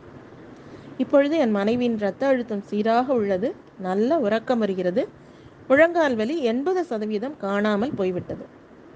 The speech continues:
தியானத்தால் மன அமைதி, தெளிவு.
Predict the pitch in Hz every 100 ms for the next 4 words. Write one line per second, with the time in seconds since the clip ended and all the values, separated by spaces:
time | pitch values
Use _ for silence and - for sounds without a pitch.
0 | - - - - - - - - - -
1 | - 180 208 208 214 208 202 185 175 190
2 | 202 190 190 190 320 - - - - -
3 | 190 196 208 190